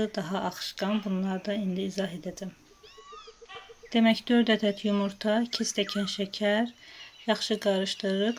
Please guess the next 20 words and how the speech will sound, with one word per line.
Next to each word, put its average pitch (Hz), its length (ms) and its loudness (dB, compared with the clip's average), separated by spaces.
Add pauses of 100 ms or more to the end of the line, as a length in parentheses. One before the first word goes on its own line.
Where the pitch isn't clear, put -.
Daha 214 180 4
sonra 196 500 0 (560)
hardasa 214 480 4
dörd 214 200 2
stəkan 202 480 0
qədər 180 320 0 (200)
süd - 440 -4 (320)
əlavə 220 400 6
etdim. 240 460 2 (160)
Bir 226 180 6
stəkan 196 560 -2
duru 202 240 2
yağ 214 220 4 (1400)
və 240 80 6 (200)
ilk 285 280 4
öncə 214 300 6 (240)
bilinç 220 360 6 (120)
qatılığında 190 840 2
xəmir 185 400 2
həll 185 240 0